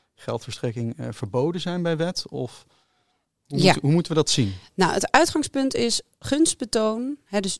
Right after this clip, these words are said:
Speaker 2: het betalen van, van gelden. Denk bijvoorbeeld even aan, eh, sponsorovereenkomsten, laten we het versimpeld even zo
Speaker 1: Ja.
Speaker 2: noemen. Ehm, dat is verboden. Tenzij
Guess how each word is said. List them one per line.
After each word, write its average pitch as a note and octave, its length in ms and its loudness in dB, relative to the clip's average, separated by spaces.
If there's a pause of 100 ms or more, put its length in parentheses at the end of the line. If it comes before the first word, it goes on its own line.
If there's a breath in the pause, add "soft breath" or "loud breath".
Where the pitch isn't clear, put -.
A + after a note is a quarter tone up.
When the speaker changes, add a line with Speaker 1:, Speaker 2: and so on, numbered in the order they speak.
Speaker 2:
het F3+ 220 0
betalen G#3 460 -2
van, E3 300 -2
van - 160 -6
gelden. F#3+ 420 2
Denk F#3+ 220 4
bijvoorbeeld F3+ 360 -4
even F#3 340 0
aan, E3+ 280 -2
eh, E3 420 -2
sponsorovereenkomsten, D3+ 1120 0
laten D#3+ 200 0
we F3 60 -12
het - 100 -12
versimpeld F3+ 420 -2
even E3 240 0
zo D#3+ 180 2
Speaker 1:
Ja. D3 140 0
Speaker 2:
noemen. C#4+ 300 4 (500 loud breath)
Ehm, E3+ 760 2
dat A#3+ 220 2
is C#4+ 120 0
verboden. D#3 520 0 (600 loud breath)
Tenzij D4+ 800 2